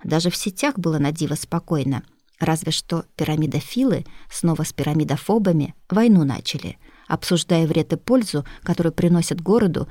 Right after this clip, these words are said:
торговые центры Милецких, а также новое расположение стихийных энергетических дыр,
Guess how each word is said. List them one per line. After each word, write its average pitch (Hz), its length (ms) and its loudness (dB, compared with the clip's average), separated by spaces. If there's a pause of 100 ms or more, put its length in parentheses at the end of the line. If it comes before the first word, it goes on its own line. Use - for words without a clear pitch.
(160)
торговые 170 460 2
центры 156 360 -2
Милецких, - 720 -4 (600)
а 180 100 4
также 247 300 6
новое 214 260 6
расположение 160 580 0
стихийных 165 680 0
энергетических - 880 -6
дыр, 196 240 2